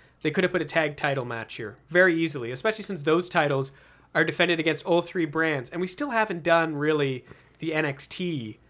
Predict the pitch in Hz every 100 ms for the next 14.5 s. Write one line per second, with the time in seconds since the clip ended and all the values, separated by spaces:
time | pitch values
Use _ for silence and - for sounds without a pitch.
0 | _ _ _ - 165 151 143 139 127 -
1 | 151 113 - - - 151 147 147 165 208
2 | 151 135 135 113 101 104 98 - - 127
3 | 95 - - _ 156 175 185 175 165 175
4 | 147 139 127 151 143 107 - _ 143 139
5 | 135 139 131 135 135 143 135 143 131 139
6 | 139 135 - 147 - 110 98 - - 131
7 | 131 120 110 101 110 104 - 120 107 -
8 | - - - - 190 202 190 175 170 165
9 | 156 139 123 - - 208 208 214 156 160
10 | 180 180 180 262 339 349 269 247 240 185
11 | 185 196 - 185 180 185 165 165 156 -
12 | 170 160 170 147 165 - - - _ 143
13 | 165 196 226 220 196 185 180 160 165 175
14 | 165 147 143 135 -